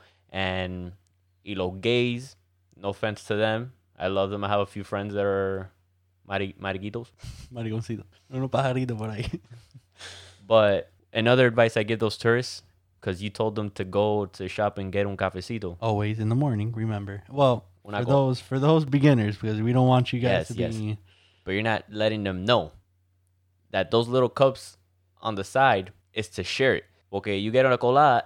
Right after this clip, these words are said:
Speaker 1: and those people are used to the Starbucks or the, the B K Joe from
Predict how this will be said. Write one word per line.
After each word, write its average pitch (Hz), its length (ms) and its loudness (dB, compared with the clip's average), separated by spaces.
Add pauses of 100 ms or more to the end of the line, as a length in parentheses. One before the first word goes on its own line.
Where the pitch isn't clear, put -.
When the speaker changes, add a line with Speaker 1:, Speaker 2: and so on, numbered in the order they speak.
(140)
Speaker 1:
and 101 360 -4
those 113 200 0
people 135 260 -2
are 120 80 2
used 131 240 -4
to 117 60 -4
the 107 80 0
Starbucks 120 680 4
or 110 80 0
the, 98 280 2
the 95 160 2
B 117 240 -2
K 117 400 -2
Joe 117 380 2
from 101 540 -2